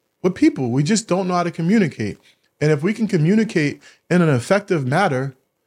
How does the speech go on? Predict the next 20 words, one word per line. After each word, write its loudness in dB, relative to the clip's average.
and 2
just 0
easily, 2
it's 0
simple. 0
Just -4
s-, -10
say 2
what 0
you 2
mean. 2
Say 0
what 0
you 2
want. 2
If -2
you're 2
going 4
through -2
something 0